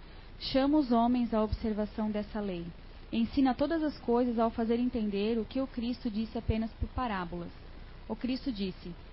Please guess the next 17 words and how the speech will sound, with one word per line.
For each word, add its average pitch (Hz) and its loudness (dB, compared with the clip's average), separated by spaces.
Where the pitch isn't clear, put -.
"Que 233 2
ouçam 262 2
os 247 -4
que 254 -8
têm 254 -2
ouvidos 220 -4
para 226 0
ouvir." 202 -4
O 226 2
Espiritismo 294 2
vem 262 4
abrir 240 0
os 208 0
olhos 220 2
e 214 2
os 202 0
ouvidos, 202 -2